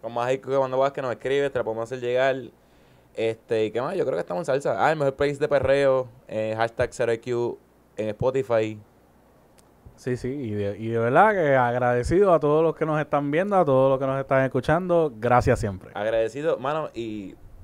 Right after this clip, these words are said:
Speaker 1: si ti-, conoces a alguien que le guste el fútbol, que, que ve los juegos contigo, que no sabe un poquito, este, recomiéndaselo. La mejor manera de mover un podcast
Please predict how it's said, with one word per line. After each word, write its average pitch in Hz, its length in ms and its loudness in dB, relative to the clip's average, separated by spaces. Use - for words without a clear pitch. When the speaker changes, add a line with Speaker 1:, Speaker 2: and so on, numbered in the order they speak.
Speaker 1:
si 123 260 -12
ti-, 120 160 -14
conoces 127 420 -10
a 143 80 -4
alguien 135 220 -4
que 117 80 -6
le 107 40 0
guste 101 200 -6
el 107 60 -12
fútbol, 98 760 0
que, 98 180 -6
que 98 100 -2
ve 110 100 2
los 113 80 0
juegos 117 180 2
contigo, 101 880 -4
que 104 100 -10
no 143 120 -6
sabe 165 120 -6
un 175 100 -8
poquito, 175 360 -4
este, 104 540 -2
recomiéndaselo. 120 500 -6
La 117 180 -2
mejor 117 200 -6
manera 160 440 0
de 135 460 2
mover 110 300 -2
un 135 60 -10
podcast - 540 -4